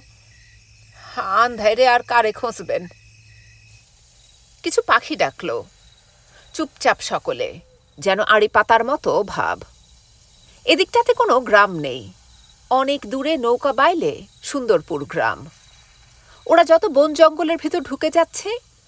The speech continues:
তত ক্রমে সব শব্দ মরে আসছে। পাতার খসখস শব্দ হচ্ছে না। নিচে জল বলে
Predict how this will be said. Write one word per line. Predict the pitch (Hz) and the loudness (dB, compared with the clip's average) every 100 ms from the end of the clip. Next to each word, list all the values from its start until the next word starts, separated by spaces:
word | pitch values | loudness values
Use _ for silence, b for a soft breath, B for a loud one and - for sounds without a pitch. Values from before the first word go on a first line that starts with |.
| _ _ _ | _ _ _
তত | 269 262 | -2 0
ক্রমে | - 320 370 302 117 320 | -4 0 0 0 -4 -6
সব | - 269 - | -6 -6 -6
শব্দ | - 214 196 185 | 0 0 0 -2
মরে | 233 254 165 110 | -2 -2 -2 -2
আসছে। | 90 - - 143 123 _ _ _ _ - b b b b | -4 -10 -8 -8 -10 _ _ _ _ -20 b b b b
পাতার | 226 226 208 | 0 2 -4
খসখস | - 220 - - 233 | -2 -4 -4 -6 -6
শব্দ | - 233 208 339 | 0 0 0 -2
হচ্ছে | 381 190 - 170 | 0 -2 -4 -8
না। | - 104 78 - _ _ _ _ _ b b b | -6 -6 -8 -16 _ _ _ _ _ b b b
নিচে | 277 285 330 | -4 0 0
জল | 269 285 294 | 4 2 2
বলে | 381 294 180 294 | 0 2 2 0